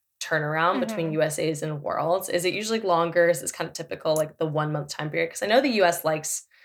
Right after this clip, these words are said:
Speaker 1: to time it closer than other countries do. Like, we would do our selection a little bit closer to World Champs.
Speaker 2: Mm-hmm.
Speaker 1: Um, so is the turnaround close? And how do you think the collegiates will be able to keep their seasons held together?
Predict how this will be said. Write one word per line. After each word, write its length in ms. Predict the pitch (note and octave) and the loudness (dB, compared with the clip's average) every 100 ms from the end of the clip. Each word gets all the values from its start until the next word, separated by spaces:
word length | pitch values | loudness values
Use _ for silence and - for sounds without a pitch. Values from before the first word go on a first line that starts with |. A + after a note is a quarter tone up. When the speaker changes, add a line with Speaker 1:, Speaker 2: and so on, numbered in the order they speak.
| _ _ _ - | _ _ _ -8
Speaker 1:
to 100 | E3 | -4
time 400 | - E3 D#3+ D#3+ | 2 4 4 0
it 240 | C#3 - - | -2 -6 -12
closer 520 | - E3+ G#3 D3 G#3+ | 2 4 4 2 -2
than 160 | G#3+ A3 | 0 2
other 220 | G#3+ G#3+ | 2 0
countries 540 | - G#3+ A3 A3 A3 | -2 -4 -4 -6 -4
do. 200 | A3 G#3+ | -2 2
Like, 200 | F3 D#3 | 2 2
we 100 | D3+ | 0
would 100 | D3+ | -2
do 120 | D3+ C#3 | -2 -4
our 80 | |
selection 420 | D3 A2+ - - C#3 | -2 -4 -4 -6 -8
a 60 | |
little 180 | - C#2+ | -6 -8
bit 220 | - - - | -10 -12 -8
closer 280 | - - | -6 -8
to 80 | F3 | -6
World 200 | F3 F3 | -2 -2
Champs. 460 | - F#3 F3+ - - - | 0 -2 -2 -6 -12 -16
Speaker 2:
Mm-hmm. 240 | G#3+ G#3+ G#3 | -14 -8 -2
Speaker 1:
Um, 360 | E3 D3+ D3 D3 _ | 0 0 -4 -6 _
so 500 | - - E3 D#3 D3 - _ _ _ - | -2 4 4 4 -2 -12 _ _ _ -6
is 100 | F#3 | -2
the 60 | E3+ | 0
turnaround 540 | - F3+ F#3+ F#3+ F#3+ | 4 6 6 4 2
close? 400 | G3+ F#3+ G#3+ - | 4 4 4 -2
And 260 | E3+ D#3+ E3+ | -2 -2 0
how 160 | F3 | 0
do 80 | E3 | 0
you 60 | D#3+ | -2
think 180 | D#3+ | -2
the 80 | D3+ | -4
collegiates 420 | D3 D#3+ D3 D3+ | -4 -4 -4 -4
will 100 | D#3+ | -4
be 60 | D3 | -4
able 120 | C#3+ | -4
to 200 | - - | -4 -6
keep 200 | - D3+ | -6 -10
their 100 | - - | -8 -8
seasons 420 | - D3 - - | -8 -10 -10 -8
held 220 | - - | -6 -6
together? 520 | - - - - A3 | -6 -4 -2 -4 -6